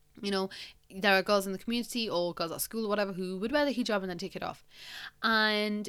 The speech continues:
they would get looked down a lot for, for that by other people. And funnily enough, um, I remember a girl who did that, and the girls who were cussing her did not wear hijab themselves. And they're like, "Yeah, if I was to wear it, I would wear it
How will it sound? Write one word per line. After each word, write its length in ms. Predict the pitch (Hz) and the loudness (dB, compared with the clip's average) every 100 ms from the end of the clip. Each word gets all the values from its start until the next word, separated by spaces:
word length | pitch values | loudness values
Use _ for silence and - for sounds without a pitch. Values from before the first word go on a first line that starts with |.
| - | 0
they 100 | 226 | 2
would 260 | 233 202 | 2 0
get 180 | - - | -2 -2
looked 180 | 185 - | -4 -4
down 240 | 180 160 160 | -2 -2 -2
a 40 | |
lot 200 | 156 - - | -6 -6 -8
for, 480 | - 175 160 156 147 175 _ | -6 -4 -2 -4 -6 -12 _
for 220 | - 165 | -2 -2
that 200 | - - | -2 -4
by 140 | 156 | -4
other 200 | 156 160 | -4 -6
people. 300 | 156 165 151 | -6 -8 -8
And 160 | 160 175 | -8 -8
funnily 540 | - 277 302 277 226 | 2 2 4 2 2
enough, 420 | 190 185 220 277 - - - - _ - | 0 0 -2 -2 -16 -16 -16 -18 _ 2
um, 680 | 214 202 196 185 185 185 - | 4 4 4 0 -4 -8 0
I 80 | 208 | 2
remember 260 | 226 202 | 2 2
a 80 | 202 | 0
girl 300 | 170 196 190 | 4 4 4
who 180 | 170 180 | 2 -2
did 200 | 185 190 | -2 2
that, 280 | 202 240 - | 4 4 4
and 280 | 190 190 175 | 2 0 -2
the 40 | |
girls 200 | 180 214 | 0 0
who 80 | 208 | 0
were 60 | 180 | 0
cussing 260 | 240 - | -2 -2
her 160 | 208 175 | -2 -2
did 220 | - 190 | -4 -2
not 100 | 180 | -2
wear 80 | 170 | -4
hijab 300 | 190 - 165 | -6 -6 -4
themselves. 380 | 156 135 165 165 | -4 -6 -8 -6
And 60 | |
they're 120 | 190 196 | -4 -4
like, 100 | 208 | 0
"Yeah, 160 | 269 | 2
if 100 | 254 | 6
I 120 | 262 | 6
was 100 | 330 | 6
to 80 | 320 | 2
wear 160 | 262 247 | 2 2
it, 60 | |
I 80 | 247 | 2
would 100 | 196 | 2
wear 200 | 202 196 | 4 2
it 120 | 190 | 2